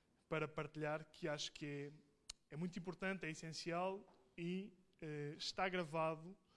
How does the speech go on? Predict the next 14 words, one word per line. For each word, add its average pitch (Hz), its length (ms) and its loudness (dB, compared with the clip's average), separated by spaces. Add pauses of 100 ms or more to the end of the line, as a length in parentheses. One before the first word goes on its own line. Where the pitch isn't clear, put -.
(340)
Digo 165 340 0
isto 190 460 -4 (880)
porque 180 240 -2
eu 190 80 4
próprio, 190 440 2
quando 175 220 -4
estudei 175 280 0
o 170 40 0
tema, 175 360 -2 (100)
ouvi-o 170 340 0
muitas 185 480 0
vezes, 143 380 -4
está - 240 -12
bem? 147 240 -10